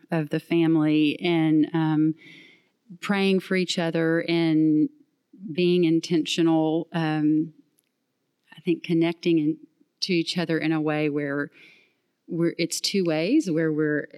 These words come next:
initiating and, and sharing our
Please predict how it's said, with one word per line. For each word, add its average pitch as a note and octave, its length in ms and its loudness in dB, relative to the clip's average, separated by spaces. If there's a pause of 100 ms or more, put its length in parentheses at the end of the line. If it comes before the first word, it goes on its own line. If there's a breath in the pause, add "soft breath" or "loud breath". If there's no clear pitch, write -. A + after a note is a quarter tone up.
(120)
initiating F3+ 1080 0
and, D3 600 -2
and D#3 200 -4
sharing F3 560 -2
our E3 360 -4